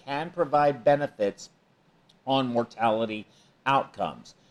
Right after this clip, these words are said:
More recently, there is an increasing popularity on the use of awake and spontaneous breathing for patients undergoing ecmo. Lastly, we discussed ecmo weaning. The majority of centers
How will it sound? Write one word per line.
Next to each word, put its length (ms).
More 280
recently, 640
there 220
is 120
an 80
increasing 520
popularity 680
on 140
the 60
use 300
of 120
awake 420
and 120
spontaneous 760
breathing 360
for 140
patients 540
undergoing 560
ecmo. 580
Lastly, 800
we 120
discussed 500
ecmo 420
weaning. 400
The 80
majority 640
of 100
centers 460